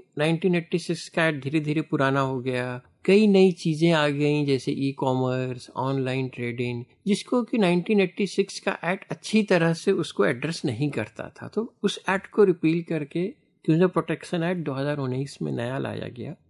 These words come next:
इसमें कई चीजों के साथ-साथ जो महत्वपूर्ण चीज थी वो थी ई-फाइलिंग की व्यवस्था। ई-फाइलिंग की व्यवस्था ये थी कि कंज्यूमर कहीं भी चाहे अपनी कोई भी शिकायत हो कंप्यूटर के माध्यम से घर बैठे कर सकता था।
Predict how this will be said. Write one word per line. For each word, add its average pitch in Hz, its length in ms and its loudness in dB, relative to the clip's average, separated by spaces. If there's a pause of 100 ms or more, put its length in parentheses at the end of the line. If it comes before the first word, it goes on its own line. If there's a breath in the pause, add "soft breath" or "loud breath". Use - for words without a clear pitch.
इसमें 269 320 2
कई 262 280 4
चीजों 254 380 2
के 233 120 -4
साथ-साथ 220 580 -4
जो 220 180 0
महत्वपूर्ण 202 600 -2
चीज 196 420 -2
थी 208 60 0
वो 185 140 4
थी 196 120 -4
ई-फाइलिंग 131 680 -2
की 143 120 -4
व्यवस्था। 107 640 -10 (300)
ई-फाइलिंग 262 520 4
की 254 80 2
व्यवस्था 214 440 0
ये 214 200 2
थी - 180 -8
कि 226 100 -2
कंज्यूमर 165 580 2 (320)
कहीं 185 360 2
भी 240 140 2
चाहे 107 460 -8 (340)
अपनी 214 260 2
कोई 214 340 6
भी 247 120 2
शिकायत 143 560 -2
हो 185 160 -6
कंप्यूटर 160 520 -2
के 165 120 -2
माध्यम 123 480 -2
से 139 260 -10
घर 143 380 -2
बैठे 131 420 -4
कर 113 220 -10
सकता - 440 -16
था। - 300 -20